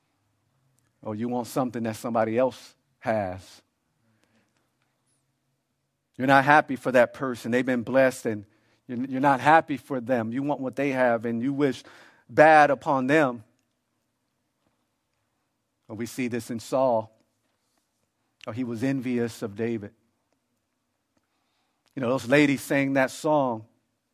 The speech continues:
about how many Saul killed and how many David killed. A-, and Saul got jealous because they ascribed more killings in war, that is.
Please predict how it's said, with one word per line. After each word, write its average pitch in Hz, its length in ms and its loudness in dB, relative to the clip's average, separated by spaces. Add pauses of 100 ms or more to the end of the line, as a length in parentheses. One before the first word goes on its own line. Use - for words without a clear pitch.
(760)
about 123 300 4
how 143 200 2
many 135 460 -2 (340)
Saul 156 500 4
killed 151 520 0
and 123 120 -4
how 143 140 -2
many 135 240 -4
David 147 480 0
killed. 147 460 -2 (1500)
A-, 139 120 -6
and 127 200 -4
Saul 151 500 4 (220)
got 135 220 6
jealous 151 380 4
because 135 420 -2
they 147 160 2
ascribed 143 600 0
more 143 560 0 (1120)
killings 139 680 0 (540)
in 131 220 -2
war, 151 320 2
that 117 200 4
is. 110 460 -8